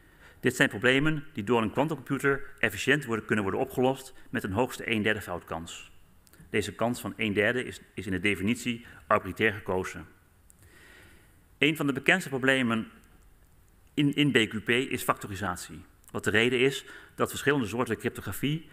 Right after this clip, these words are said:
niet meer de beloofde veiligheid zullen bieden als de quantumcomputer eenmaal groot genoeg is. Voor problemen buiten de complexiteitsklasse B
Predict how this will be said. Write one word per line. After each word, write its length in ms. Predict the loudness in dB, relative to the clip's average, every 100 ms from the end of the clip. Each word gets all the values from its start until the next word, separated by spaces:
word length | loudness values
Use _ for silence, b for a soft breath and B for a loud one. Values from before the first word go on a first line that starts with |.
| B
niet 200 | -2 0
meer 120 | 0
de 80 | 0
beloofde 400 | 0 2 2 0
veiligheid 520 | 2 2 2 0 -2
zullen 300 | -2 -4 -4
bieden 320 | -2 0 0 -2 B B
als 160 | -2 -2
de 80 | -2
quantumcomputer 760 | -2 -2 -4 -4 0 0 -2 -8 -2
eenmaal 520 | 0 2 0 -2 -8
groot 240 | -4 -2 0
genoeg 280 | -2 -2
is. 300 | -4 -12 -14 -18 -20 _ _ _ _ _ B B B B B B B B B -4
Voor 200 | 0 2
problemen 500 | 4 4 4 4 6
buiten 320 | 6 6 0
de 80 | -2
complexiteitsklasse 1080 | -2 -2 2 2 2 -4 0 0 2 -2
B 60 | 0